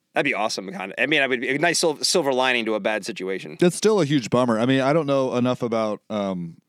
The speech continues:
Speaker 1: Theft?
Speaker 2: the, their, their sort of, <laughs> well, yeah. How do you do it?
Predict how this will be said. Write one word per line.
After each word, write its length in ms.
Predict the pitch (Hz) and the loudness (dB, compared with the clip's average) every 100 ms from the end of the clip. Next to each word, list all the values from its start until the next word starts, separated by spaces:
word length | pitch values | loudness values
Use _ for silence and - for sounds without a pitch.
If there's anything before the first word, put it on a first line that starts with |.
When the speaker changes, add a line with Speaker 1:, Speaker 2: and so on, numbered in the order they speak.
| _ - | _ 0
Speaker 1:
Theft? 260 | 110 113 | 2 2
Speaker 2:
the, 140 | 104 87 - | -2 -4 -2
their, 200 | 107 95 | 0 0
their 200 | 110 104 | 0 0
sort 240 | - 101 | -2 -2
of, 240 | 92 92 - - _ _ _ | -4 -8 -12 -14 _ _ _
<laughs> 360 | _ _ - | _ _ -6
well, 340 | 147 147 160 135 | 2 4 4 2
yeah. 300 | 139 156 110 - - - | 2 2 0 -6 -10 -4
How 100 | 165 | 0
do 60 | 233 | 2
you 100 | 240 | 2
do 220 | 220 240 | 4 4
it? 140 | 110 | 2